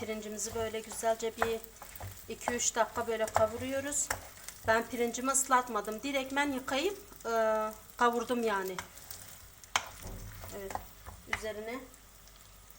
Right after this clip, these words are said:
damak zevkinize göre tuzunuzu ilave edin. Bu kadar tuz yeterli olacaktır. Çünkü tavuk suyum da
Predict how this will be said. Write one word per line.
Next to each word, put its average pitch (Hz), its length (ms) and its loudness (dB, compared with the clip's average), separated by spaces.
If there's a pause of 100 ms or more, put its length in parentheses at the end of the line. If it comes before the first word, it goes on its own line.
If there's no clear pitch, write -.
(140)
damak 262 320 6
zevkinize 247 560 2
göre 247 280 2
tuzunuzu 226 500 0
ilave 214 540 2
edin. 262 300 -4 (1200)
Bu - 40 -20
kadar 214 280 -4
tuz 220 200 -12
yeterli 214 420 -4
olacaktır. 220 520 -4
Çünkü 240 320 -6
tavuk 226 260 0
suyum 233 400 -2
da 202 160 2